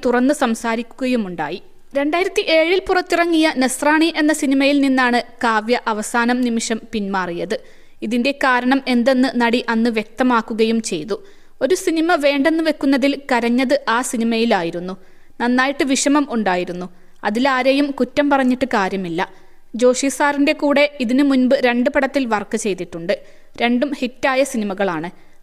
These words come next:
റൺവേയും ലയണും. രഞ്ജിത്തേട്ടൻ എനിക്ക് എന്നും ഓർക്കുന്ന തരത്തിലുള്ള കഥാപാത്രം തന്നയാളാണ്.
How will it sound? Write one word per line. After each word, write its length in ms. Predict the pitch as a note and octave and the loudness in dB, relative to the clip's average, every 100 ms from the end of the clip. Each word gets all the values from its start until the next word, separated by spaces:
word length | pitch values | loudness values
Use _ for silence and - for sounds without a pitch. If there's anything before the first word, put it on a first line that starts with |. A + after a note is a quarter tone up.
| - | -4
റൺവേയും 540 | A#3 A#3+ B3+ C4 C#4 C4+ | -2 0 2 2 2 -2
ലയണും. 600 | A3 G3 F3 F#3 F#3 - - - A#3 | -2 -2 -2 -6 -10 -16 -20 -6 -2
രഞ്ജിത്തേട്ടൻ 580 | A#3 B3 C4 C4+ D4 C#4+ A#3+ | 0 0 0 0 0 -2 -2
എനിക്ക് 320 | B3 B3 C4+ | -2 0 2
എന്നും 460 | - A#3 A#3+ C4+ - | 2 2 2 0 2
ഓർക്കുന്ന 460 | A3+ A3+ - B3+ C4 | 0 2 0 0 2
തരത്തിലുള്ള 520 | C4 B3+ B3+ B3 A#3+ A3+ | 0 0 0 0 0 -2
കഥാപാത്രം 640 | G#3 G#3 A3 A3 A#3+ A3+ A3 | -2 -2 -2 -4 -6 -6 -8
തന്നയാളാണ്. 640 | G3 G3 F3 D#3 F3 F3+ | -6 -8 -8 -10 -14 -14